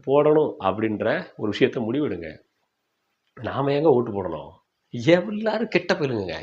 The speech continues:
எல்லாரும் திருடங்க அப்படின்னு சொன்னீங்கன்னா நம்மகிட்ட தான் பிரச்சனை, நம்ம கிட்ட தான் பிரச்சனை. பல தொகுதிகள்ல இருநூறு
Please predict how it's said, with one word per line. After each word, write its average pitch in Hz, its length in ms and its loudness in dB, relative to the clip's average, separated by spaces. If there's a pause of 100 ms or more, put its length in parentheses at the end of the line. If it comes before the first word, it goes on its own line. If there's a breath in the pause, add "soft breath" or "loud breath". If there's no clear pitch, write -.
(140)
எல்லாரும் 285 420 0
திருடங்க 143 320 2
அப்படின்னு 104 260 -6
சொன்னீங்கன்னா 90 340 -8 (520 soft breath)
நம்மகிட்ட 110 340 4
தான் 107 140 2
பிரச்சனை, - 280 -16 (760 soft breath)
நம்ம 190 300 8
கிட்ட 175 180 6
தான் 165 160 2
பிரச்சனை. - 340 -6 (680)
பல 143 280 8
தொகுதிகள்ல 110 500 -2 (500 soft breath)
இருநூறு 151 440 6